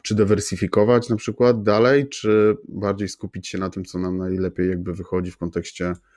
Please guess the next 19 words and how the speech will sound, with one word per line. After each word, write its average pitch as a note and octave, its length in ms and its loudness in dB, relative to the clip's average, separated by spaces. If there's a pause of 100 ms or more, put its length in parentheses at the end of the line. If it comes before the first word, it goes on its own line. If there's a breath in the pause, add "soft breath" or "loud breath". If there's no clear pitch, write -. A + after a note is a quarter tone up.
(680 soft breath)
przychodu. A2+ 480 0
To A#2 60 0
jakichś A2 200 -2
gotowych A2+ 420 2
chyba G#2+ 180 2
odpowiedzi G#2+ 520 -2
nie E3 120 2
ma, D#3 120 0
ale A#2 360 2
no, A2 140 0
na A2 140 0
pewno A2 300 -4
warto A2 280 -2
to G#2 140 -6
sobie, G#2 380 0
mm, F#2+ 960 -4 (460 loud breath)
analizować G#2+ 600 4
i A2 40 -2
wiedzieć, G#2+ 560 0